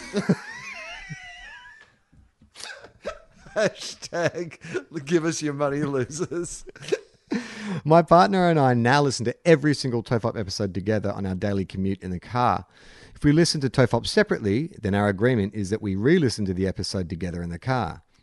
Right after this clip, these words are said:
Speaker 1: Thanks for the laughs and the thumbs up you give to therapy. I'm a psychologist.
Speaker 2: Ah.
Speaker 1: Boom!
Speaker 2: There you go.
Speaker 1: It wraps it up, Will.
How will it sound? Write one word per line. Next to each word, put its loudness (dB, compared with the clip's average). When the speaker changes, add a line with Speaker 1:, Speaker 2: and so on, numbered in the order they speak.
Speaker 1:
Thanks 2
for 0
the 4
laughs 2
and -4
the -4
thumbs 0
up -2
you -2
give -6
to -8
therapy. 0
I'm -6
a -6
psychologist. -8
Speaker 2:
Ah. -12
Speaker 1:
Boom! 10
Speaker 2:
There -10
you -10
go. -14
Speaker 1:
It -4
wraps -4
it 0
up, -4
Will. -6